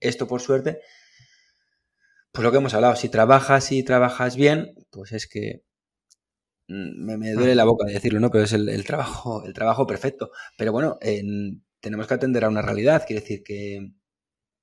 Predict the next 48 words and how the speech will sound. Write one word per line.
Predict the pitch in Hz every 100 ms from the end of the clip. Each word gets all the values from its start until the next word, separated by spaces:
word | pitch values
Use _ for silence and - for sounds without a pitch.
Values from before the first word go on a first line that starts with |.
| _ _ _ - -
eh, | 101
todos | - 117
los | 123 123
trabajos | 110 113 135 131
tienen | 123 120 117 113 110 101 98 _ _
mejores | 107 104 104 117 113
momentos | 110 156 165 139
y | 127
peores | 110 113
momentos | 107 127 151 160 156
y | 110 107
todo | 110 117
es | 117
debido | 123 123
a |
según | - - 120
qué | 120
causas, | 107 110 110 -
¿no? | 123 -
Puede | 107
ser, | 107 110 110 - _ _ _
pues | - 101
porque | 104 - 101 101 101 101 _ _
yo, | 123 127
desde | 135
luego, | 135 131
este | 131 -
peldaño | 123 127 123 123 123
que |
voy | 120 123 123 - _ -
por | 120
debajo, | 117 123 135 - 160 - -
desde | 110 110
luego | 120 123
no | 127
es | 127
porque | 120 107 113
haya | 107
trabajado | 107 104 104 101
menos. | 110 139 107
Fíjate | 110 117 120
que | 123
te | 120
he |
dicho | 120 127 117 - - _ _
que | - 117 113
años | 117 123 120
pasados | 117 131 127 117 117